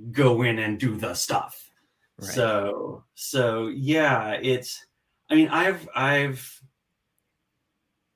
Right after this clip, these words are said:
Speaker 1: this may or may not be a phrase in the paper, quite likely. Um, I've come to think of it more as tending to the complexity.
Speaker 2: Hmm.
Speaker 1: Like, you're, you're tending to something that has its own,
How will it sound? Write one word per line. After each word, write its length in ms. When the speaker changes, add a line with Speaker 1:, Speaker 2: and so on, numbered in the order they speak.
Speaker 1:
this 120
may 180
or 40
may 80
not 240
be 120
a 80
phrase 260
in 80
the 60
paper, 340
quite 240
likely. 460
Um, 360
I've 160
come 120
to 80
think 140
of 60
it 80
more 180
as 200
tending 560
to 460
the 100
complexity. 800
Speaker 2:
Hmm. 100
Speaker 1:
Like, 380
you're, 160
you're 220
tending 440
to 100
something 420
that 140
has 240
its 160
own, 640